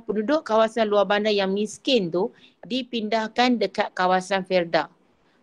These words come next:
Ah, sebab kau-, dia duduk miskin, dia dah miskin ni. Ini yang kita kata yang tadi membasmi kemiskinan tu dengan bagi peluang pekerjaan. Kan? Ah, lepas dia bagi peluang pekerjaan untuk meningkatkan taraf hidup tadi kan, ah, penduduk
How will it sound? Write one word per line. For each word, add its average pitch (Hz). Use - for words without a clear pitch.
Ah, 170
sebab 220
kau-, 202
dia 233
duduk 269
miskin, 226
dia 269
dah 254
miskin 254
ni. 202
Ini 254
yang 190
kita 208
kata 214
yang 202
tadi 214
membasmi 190
kemiskinan 247
tu 156
dengan 202
bagi 190
peluang 226
pekerjaan. 240
Kan? 196
Ah, 170
lepas 185
dia 196
bagi 196
peluang 214
pekerjaan 233
untuk 208
meningkatkan 202
taraf 185
hidup 196
tadi 202
kan, 240
ah, -
penduduk 202